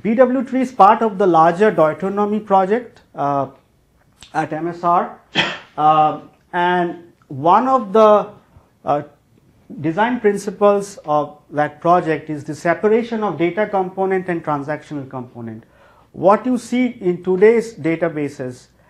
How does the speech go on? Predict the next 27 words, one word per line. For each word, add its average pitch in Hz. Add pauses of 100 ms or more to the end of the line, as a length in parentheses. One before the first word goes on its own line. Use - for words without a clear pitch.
(180)
and 156
in 151
lot 180
of, 196 (180)
uh, 147
textbook 185
material, 170 (420)
the 156 (100)
transactional 214 (260)
and 156
the 156
data 180
component 196
are 165
intertwined. 160 (180)
You 69 (580)
know, - (280)
uh, -
uh, 156
you 190
hold 202
locks, 185
transactional 196
level 190
locks 180
on 165
the 156